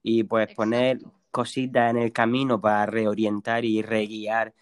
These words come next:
Speaker 1: ese, ese suceso, pues, ¿por qué no, no? ¿Por qué no vamos a facilitar las cosas de manera positiva?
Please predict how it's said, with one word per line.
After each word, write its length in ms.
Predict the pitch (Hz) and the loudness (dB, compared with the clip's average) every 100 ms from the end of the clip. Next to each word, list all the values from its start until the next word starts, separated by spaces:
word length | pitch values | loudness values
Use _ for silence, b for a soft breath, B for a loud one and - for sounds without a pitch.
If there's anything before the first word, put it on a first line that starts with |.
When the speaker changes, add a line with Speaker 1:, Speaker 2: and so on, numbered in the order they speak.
| _ _ | _ _
Speaker 1:
ese, 480 | 107 107 113 107 101 104 | -8 -6 -2 0 0 -4
ese 120 | 107 | -6
suceso, 460 | - 107 104 98 110 | -6 -2 0 0 2
pues, 160 | 110 104 | 2 2
¿por 140 | - | 0
qué 140 | - | 2
no, 240 | 101 104 107 | 4 6 6
no? 200 | 104 110 | 4 4
¿Por 120 | - | 4
qué 80 | - | 4
no 100 | 113 | 4
vamos 180 | 117 110 | 6 6
a 20 | |
facilitar 440 | 107 - 101 104 104 | 2 -6 -6 -4 -4
las 120 | 101 | -6
cosas 360 | - 107 104 98 b b b | -12 -10 -10 -10 b b b
de 280 | 104 101 101 | -4 -2 -2
manera 280 | 104 107 107 | -2 -2 -4
positiva? 560 | 104 - 92 104 101 | -6 -12 -6 -4 -4